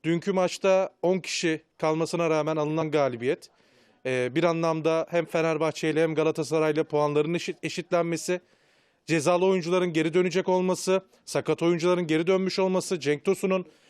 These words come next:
yeni transferin takıma katılmış olması, atmosferi, iki haftalık konuşulan atmosferi bir anda yüz seksen derece değiştirdi Beşiktaş'ta.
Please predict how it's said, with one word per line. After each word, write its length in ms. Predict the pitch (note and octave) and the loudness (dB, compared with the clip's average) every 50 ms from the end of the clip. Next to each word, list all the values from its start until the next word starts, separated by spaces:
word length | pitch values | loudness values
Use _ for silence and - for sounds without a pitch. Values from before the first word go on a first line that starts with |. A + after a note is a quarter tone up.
| _ _ | _ _
yeni 200 | D3+ D#3+ E3+ F#3+ | 0 2 2 2
transferin 600 | - G3 F3+ F3+ F3+ E3+ - F3+ F3+ F#3 F#3 F3+ - _ _ _ _ _ | 0 2 2 2 2 2 0 0 0 0 -2 -4 -8 _ _ _ _ _
takıma 340 | - E3 - - F#3 G3 G3 | -4 -4 0 2 2 2 2
katılmış 460 | - F#3+ F3+ - G3+ F#3+ G#3 G3+ - | 2 0 -2 0 -2 -2 -2 0 2
olması, 460 | G3+ F#3 F3 F3 E3+ D#3 - C#4 C#4+ - _ _ _ _ _ _ _ | 2 2 4 2 0 -2 -2 -4 -6 -6 _ _ _ _ _ _ _
atmosferi, 720 | D#3+ E3+ - - F#3+ G3+ F#3 - - G#3 G3+ G#3+ A3 G#3+ - _ | -2 -2 0 0 0 -2 0 0 0 2 4 4 4 2 0 _
iki 220 | E3 - - B3+ | -12 -6 0 2
haftalık 580 | B3 A#3 - - - - F3 D#3 D3+ - - - _ _ _ _ _ | 2 2 2 0 -2 0 0 0 -2 -4 -12 -20 _ _ _ _ _
konuşulan 460 | - F3 F3+ F3+ D#3+ - F3+ G#3 G3 | -4 -2 -2 -2 -2 -2 -2 0 2
atmosferi 560 | F#3+ F3+ - F3 F3 E3 - - F#3+ G3+ A#3 G#3+ | 2 0 0 0 -2 -2 0 0 0 0 0 2
bir 80 | G#3+ | 2
anda 340 | G3+ F3+ F3 F3 G#3+ C4 C4+ - _ _ _ _ _ | 2 2 2 2 0 -2 -2 -4 _ _ _ _ _
yüz 140 | - F3 - | -10 -8 -2
seksen 380 | - G#3 G3 - A3+ G#3+ G3 F3+ | 0 0 0 2 2 2 4 4
derece 260 | F3+ F3 E3 B3+ G#3+ | 0 0 0 -2 0
değiştirdi 420 | A3 G3 F3+ - - G3+ E3+ F3+ | 0 0 0 0 -2 -2 -2 0
Beşiktaş'ta. 600 | D#3 C#3+ - - - C#3 C3 - - - G#3+ B3 | 0 -2 -2 -2 -2 -2 -2 -2 -2 -2 -2 -4